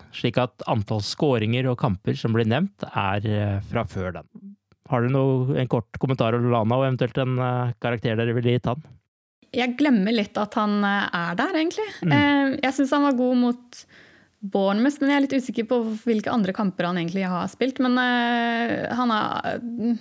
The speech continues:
Speaker 2: han er jo godt, eh, alternativ. Når han er i form, så er han jo god.
Speaker 1: Men har kanskje ikke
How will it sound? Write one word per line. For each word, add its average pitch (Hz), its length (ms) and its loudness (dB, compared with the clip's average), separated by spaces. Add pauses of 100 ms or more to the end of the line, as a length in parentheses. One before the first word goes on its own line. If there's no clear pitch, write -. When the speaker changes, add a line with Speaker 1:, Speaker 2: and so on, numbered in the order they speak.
(220)
Speaker 2:
han 240 120 -2
er 226 180 0
jo 233 60 -2
godt, 220 340 -4
eh, 196 640 0 (720)
alternativ. 202 680 0
Når 208 120 2
han 196 140 0
er 180 300 0
i - 40 -2
form, 277 300 2
så 302 140 0
er 185 60 0
han 180 100 -2
jo 185 80 -2
god. 220 220 0 (840)
Speaker 1:
Men 143 80 2
har 139 80 2
kanskje 135 220 0
ikke 113 60 0